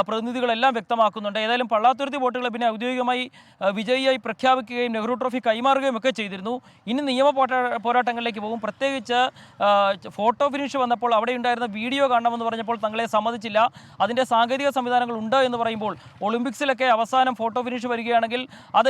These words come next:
എന്താണെന്നുള്ളത് എല്ലാവരെയും ബോധ്യപ്പെടുത്തി കാണിക്കും. പക്ഷേ അത്തരത്തിലൊരു നടപടി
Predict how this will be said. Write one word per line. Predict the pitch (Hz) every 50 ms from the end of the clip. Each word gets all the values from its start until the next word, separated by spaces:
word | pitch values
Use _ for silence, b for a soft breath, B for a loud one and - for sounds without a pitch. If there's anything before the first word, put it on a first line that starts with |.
| 254 233
എന്താണെന്നുള്ളത് | 233 240 254 277 269 269 269 254 254 254 240 233
എല്ലാവരെയും | 226 226 247 254 262 262 262 233 214
ബോധ്യപ്പെടുത്തി | 226 233 214 254 214 247 226 240 220
കാണിക്കും. | 226 208 214 202 226 214
പക്ഷേ | 208 - 233 220
അത്തരത്തിലൊരു | - - 262 269 277 247 277 269 269 262 254 240
നടപടി | 220 226 220 226 240 233